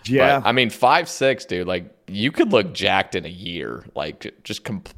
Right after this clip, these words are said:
Speaker 2: just totally jacked in a year.
Speaker 1: It's funny 'cause I actually have, like, you know, average ne-, uh, pretty much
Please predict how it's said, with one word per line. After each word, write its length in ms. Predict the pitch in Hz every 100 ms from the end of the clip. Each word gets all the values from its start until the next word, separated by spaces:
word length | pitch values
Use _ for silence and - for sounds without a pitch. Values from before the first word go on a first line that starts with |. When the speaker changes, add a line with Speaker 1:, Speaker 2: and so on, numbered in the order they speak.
| _
Speaker 2:
just 340 | - 104 - -
totally 560 | - - 156 127 104 90
jacked 420 | 87 80 - -
in 100 | 82
a 40 |
year. 360 | - 52 - - _ _ _ _ _ _ _ -
Speaker 1:
It's 160 | 143
funny 240 | - 175 143
'cause 140 | 127
I 120 | 131 139
actually 380 | 151 - 131
have, 280 | 117 110 107
like, 260 | 110 104 101 - -
you 180 | 170 160
know, 260 | 110 113 - - _ _ _ _ _ _ _ -
average 460 | 135 156 156 123
ne-, 240 | 123 127 143 -
uh, 340 | 113 113 110
pretty 220 | - 151
much 160 | 139